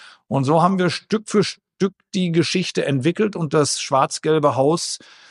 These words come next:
vom Keller bis ins vierte oder fünfte O G gebaut und haben, glaube ich, durch viele gute Maßnahmen, Jürgen Klopp darf nicht vergessen werden, sicherlich der,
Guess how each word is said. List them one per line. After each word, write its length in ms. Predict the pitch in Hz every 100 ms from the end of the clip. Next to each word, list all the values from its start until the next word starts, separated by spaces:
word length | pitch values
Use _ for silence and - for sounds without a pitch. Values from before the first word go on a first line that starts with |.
| _ _
vom 520 | - 160 156 156 143
Keller 440 | - 165 185 185 185
bis 380 | 139 165 - -
ins 500 | 180 170 175 - -
vierte 720 | - 170 175 170 180 175 175
oder 440 | 165 170 165 165 156
fünfte 500 | 175 170 - 170 156
O 120 | 156
G 160 | 190
gebaut 480 | 214 131 110 113 160 - - - - _
und 200 | 135 131
haben, 180 | 147 160
glaube 320 | 147 147 151
ich, 260 | 143 - -
durch 340 | 147 143 -
viele 320 | - 175 180 151
gute 300 | 160 190 170
Maßnahmen, 640 | 156 170 175 185 180 180
Jürgen 300 | 127 135 131
Klopp 300 | 135 160 -
darf 260 | 170 156 170
nicht 140 | 160
vergessen 440 | 160 151 165 175
werden, 420 | 160 165 170 185 196
sicherlich 540 | 135 120 127 139 131 - _
der, 360 | 135 135 131 120